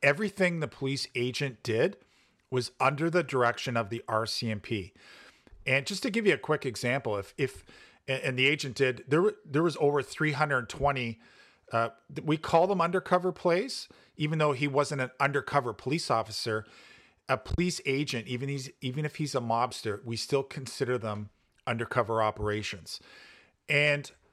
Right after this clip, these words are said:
let's take, for example, he has to go buy a kilo of coke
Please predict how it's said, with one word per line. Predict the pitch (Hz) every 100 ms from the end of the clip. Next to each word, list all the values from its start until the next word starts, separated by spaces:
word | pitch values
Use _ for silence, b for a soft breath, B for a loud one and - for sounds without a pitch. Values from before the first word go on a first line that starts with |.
| b b _ _ _ _ _ _ _
let's | 180 -
take, | 226 -
for | 151
example, | 110 135 123 101 -
he | - 151 151 147 -
has | 156 147
to | 156
go | 147
buy | 120 123 127
a | 117
kilo | - 143 131 117
of | -
coke | 131 107 - -